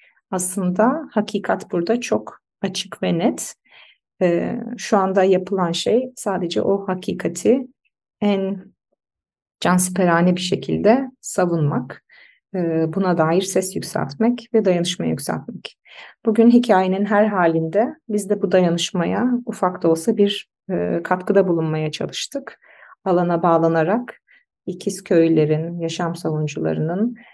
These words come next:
e, onlarla dayanışan diğer kişilerin seslerini duymaya ve duyurmaya çalıştık. E, İkizköy Direniyor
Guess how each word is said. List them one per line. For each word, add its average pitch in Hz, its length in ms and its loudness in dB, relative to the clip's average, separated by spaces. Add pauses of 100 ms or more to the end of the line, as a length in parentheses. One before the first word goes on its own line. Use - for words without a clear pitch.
(160)
e, 165 380 0 (140)
onlarla 170 440 0
dayanışan 196 720 -4 (120)
diğer 170 280 -2
kişilerin 185 640 -2
seslerini 175 680 -2
duymaya 170 400 2
ve 202 120 4
duyurmaya 175 440 0
çalıştık. 180 720 -4 (480)
E, 175 280 -4 (2000)
İkizköy 220 600 4
Direniyor 202 520 8